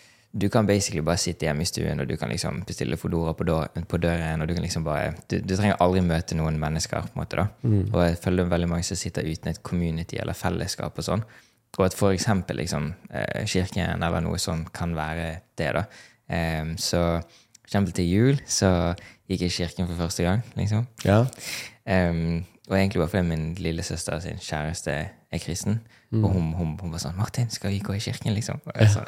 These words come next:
Speaker 1: «Ja, sure», liksom. Ehm, men det var sykt koselig. Det ble liksom tatt godt imot, og ja.
Speaker 2: Ja, ja.
Speaker 1: Og samme med tempel også, for så vidt, og liksom det å komme dit, liksom, og,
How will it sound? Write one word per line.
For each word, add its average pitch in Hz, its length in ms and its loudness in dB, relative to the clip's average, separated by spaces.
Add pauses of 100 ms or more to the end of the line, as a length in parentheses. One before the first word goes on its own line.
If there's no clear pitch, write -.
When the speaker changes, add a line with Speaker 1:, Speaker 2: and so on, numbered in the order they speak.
Speaker 1:
«Ja, 92 100 0
sure», 87 320 2
liksom. 85 380 0 (600)
Ehm, 85 280 2 (120)
men - 60 -8
det 123 120 4
var 208 120 2
sykt 233 180 2
koselig. 143 460 2
Det 135 100 0
ble 139 80 6
liksom 139 240 4 (120)
tatt 110 200 0
godt 110 280 2
imot, 98 440 2
og 85 400 2 (480)
ja. 80 200 2 (100)
Speaker 2:
Ja, 98 220 4
ja. 110 100 4 (160)
Speaker 1:
Og 101 100 0
samme 113 240 2
med 85 200 2
tempel 104 340 -2
også, 82 560 -2
for - 100 -10
så 80 180 -2
vidt, 82 140 -6
og 78 60 -2
liksom 82 400 -2 (400)
det 90 140 4
å 80 240 0
komme 87 280 0
dit, 82 240 -2
liksom, 80 360 -4
og, 78 260 -4